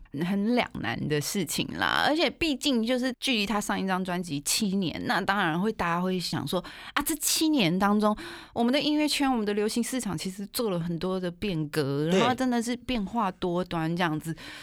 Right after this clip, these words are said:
Speaker 1: 而且你又经历了人生上面的一许许多多事，然后你有各种就是可能也会期待他是不是有所改变这样子。”所以就是当专辑出来的时候，当然也有乐评觉得说，“啊，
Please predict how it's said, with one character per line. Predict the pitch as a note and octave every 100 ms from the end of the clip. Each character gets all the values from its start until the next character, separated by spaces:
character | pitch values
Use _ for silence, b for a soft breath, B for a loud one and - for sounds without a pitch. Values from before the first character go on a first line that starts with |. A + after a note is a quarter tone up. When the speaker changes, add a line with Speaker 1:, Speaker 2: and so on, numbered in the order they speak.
| B B
Speaker 1:
而 | -
且 | D4
你 | A3+
又 | G#3 C4
经 | - C4 C4
历 | B3
了 | F#3
人 | - F3 F3
生 | - G#3 G3 F#3+
上 | F#3+ G#3+
面 | F#3 F#3
的 | E3
一 | D#3+
许 | F3 - E3+
许 | E3 E3
多 | F3
多 | E3+
事， | E3+ - - - C#3
然 | D3
后 | F3+
你 | F#3 F3
有 | D3+
各 | D3 -
种 | D#3+ C3
就 |
是 | D#3+ G3 F3 -
可 | -
能 | E3 E3+
也 | E3+ D#3+
会 | A3
期 | -
待 | G3+ G3
他 | F#3 F#3
是 | F#3
不 |
是 | F#3 F3+
有 | - F3
所 | A3+
改 | A3 - - -
变 | F3 G#2+ -
这 | B2
样 | C#2 -
子。” | - B B B B -
所 |
以 | C#4 C4
就 | B3+
是 | C4+ A#3+ B
当 | B3 B3+
专 | B3+
辑 | A#3+
出 | F#3+ A3
来 | D3
的 | E3+
时 |
候， | G3
当 | F#3
然 | D#3+ D3
也 | E3
有 | C#3+
乐 | D#3 D3+
评 | C#3+ -
觉 | -
得 | -
说 | E3+ F3+
，“啊， | - B3